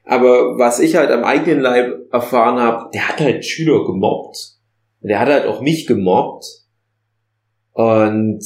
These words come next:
eine Nummer, die er mal gebracht hat, zum Beispiel, ich war bei dem in Geo-, äh,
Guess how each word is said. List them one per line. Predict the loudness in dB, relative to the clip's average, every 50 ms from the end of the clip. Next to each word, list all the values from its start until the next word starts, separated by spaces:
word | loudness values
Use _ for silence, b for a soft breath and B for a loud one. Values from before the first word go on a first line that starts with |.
| -6 0 2
eine | 2 2 4
Nummer, | 4 2 4 4 4 4 4 4 2 2
die | 2 2
er | 2 2
mal | 4 2 2
gebracht | 0 -2 -2 -2 -4 -4 -4 -4 -8 -6
hat, | -4 -4 -4 -4 -2
zum | -2 -2 0
Beispiel, | 2 2 2 2 0 -2 -6 -2 0 2 2 2 0 -4 -12 -18 _ b b b b b _ _ _ _ _ _ _ _ _ _ _ _ _ _ _ _ _ _ _ _ _ _ _ _ _ _ _ _ _ -12
ich | -10 -8 -2 0
war | 2 2 4
bei | 2 2 2
dem | 2 2 2 2 2 2 0 -2 -6 -8 -8 -4
in | -2 -2 0 0 0 -2 -2 -4 -2 0
Geo-, | 2 2 4 4 2 0 -2 -10 -14 -20 -14 -6
äh, | -6 -6